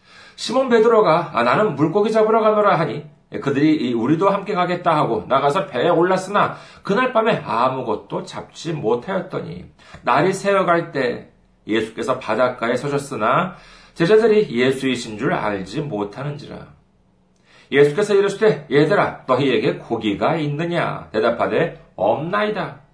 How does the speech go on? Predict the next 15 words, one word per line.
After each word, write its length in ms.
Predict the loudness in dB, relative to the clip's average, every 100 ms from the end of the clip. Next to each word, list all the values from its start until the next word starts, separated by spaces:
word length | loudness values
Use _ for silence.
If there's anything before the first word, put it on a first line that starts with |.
| _ _ _ _ _ _
이르시되, 580 | 2 4 4 4 4 0 -10 -6
"그물을 460 | 0 6 6 6
배 120 | 4 2
오른편에 640 | 4 4 4 0 -2 0
던지라. 800 | 0 0 -2 -2 -2 -4 -12 -8
그리하면 960 | 0 2 2 0 -2 -2 -6 -14 -20 -20
잡으리라." 720 | -6 -4 0 0 2 2 0
하시니 540 | -4 -8 -6 -6 -6 -10 -20 -6
이에 460 | 0 4 4 0 -8
던졌더니 560 | -8 -4 -4 -4 -6
물고기가 680 | -4 0 0 2 2 4 2
많아 640 | 2 2 2 4 2 0 -12 _
그물을 720 | -12 -8 -4 -4 -4 -6 -8 -12 -12
들 260 | -8 -8
수 460 | -10 -16 -14 -14